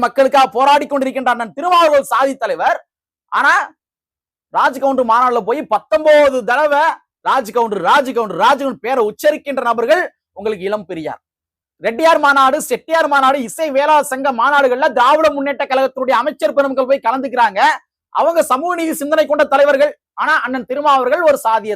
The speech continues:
தலைவர். ஆ? ஜி டி நாயுடுக்கு பாலம் அமைக்கிறீங்க, சாதி பேர்ல ஜி டி நாயுடு அப்படின்னு பாலம் அமைக்கிறீங்க. நீங்க சமூக நீதி கட்சி,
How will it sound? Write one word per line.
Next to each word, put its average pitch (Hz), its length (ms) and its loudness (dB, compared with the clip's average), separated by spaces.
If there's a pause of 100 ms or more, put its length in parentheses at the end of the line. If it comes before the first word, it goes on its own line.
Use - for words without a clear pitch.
தலைவர். 143 280 -12 (520)
ஆ? 202 80 -12 (580)
ஜி 269 140 0
டி 349 180 0
நாயுடுக்கு 294 420 2 (220)
பாலம் 294 300 0
அமைக்கிறீங்க, 262 340 -4 (120)
சாதி 277 320 0
பேர்ல 247 240 -2 (220)
ஜி 247 100 -8 (120)
டி 294 80 -6 (140)
நாயுடு 247 380 2 (100)
அப்படின்னு 214 360 -6
பாலம் 233 200 0
அமைக்கிறீங்க. 190 360 -14 (420)
நீங்க 311 220 -6 (100)
சமூக 254 280 -2
நீதி 240 140 -6
கட்சி, 233 320 -12